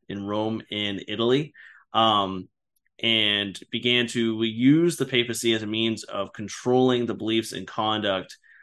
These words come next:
of people across Christian Europe. Um, and as Pope, one of the things he did was he began to roll back the powers of the Western monarchies,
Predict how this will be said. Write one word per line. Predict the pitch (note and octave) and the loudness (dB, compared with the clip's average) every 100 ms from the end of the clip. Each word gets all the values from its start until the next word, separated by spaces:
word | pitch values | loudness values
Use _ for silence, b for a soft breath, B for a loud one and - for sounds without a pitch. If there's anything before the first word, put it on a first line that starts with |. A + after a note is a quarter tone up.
| b _ | b _
of | G#2 G#2+ G2+ - | 0 2 0 -2
people | A#2+ A2 G#2 G2 - | -6 -6 -4 -4 -6
across | - C3 A#2 A2+ - | -4 2 2 2 -4
Christian | A#2+ G#2+ - F#2 | -6 -6 -6 -8
Europe. | F2+ F2 C2 - _ _ B B B - | -6 -6 -6 -12 _ _ B B B -2
Um, | G#2+ G#2 G#2 | 0 0 -2
and | - B2+ | 0 4
as | C#3+ F#3 G3 | 6 6 2
Pope, | - A#2 G#2+ - | 0 0 0 -2
one | A2+ C3 | 0 2
of | B2 | 2
the | |
things | B2+ A#2 A2+ | 0 -2 -4
he | G#2+ | 0
did | A#2 | 0
was | A2 G#2+ - | 0 -4 -2
he | |
began | A2+ A#2 | 0 0
to | G#2+ | -2
roll | G2+ B2 D3 | 0 2 4
back | C3+ A#2+ A2+ | 4 2 -2
the | |
powers | - - A2+ A2 G#2 - | -8 -2 0 2 -2 -4
of | A2 G#2+ | -8 -6
the | G#2+ | -6
Western | G#2+ G#2 G#2 G2+ | -6 -6 -8 -8
monarchies, | G2+ G2 F2+ F2 - - - | -6 -6 -8 -12 -16 -16 -18